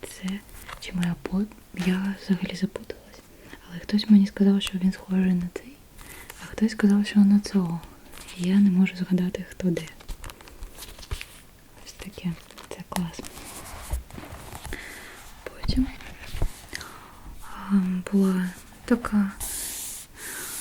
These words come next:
м, градієнтний зошит. Мені дуже подобається цей перехід кольорів.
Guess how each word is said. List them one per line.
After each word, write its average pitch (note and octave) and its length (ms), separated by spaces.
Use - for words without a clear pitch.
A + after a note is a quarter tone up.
м, F3+ 500
градієнтний F#3 920
зошит. A3 440
Мені F#3 240
дуже F3+ 280
подобається F3 680
цей E3+ 240
перехід - 500
кольорів. F3+ 500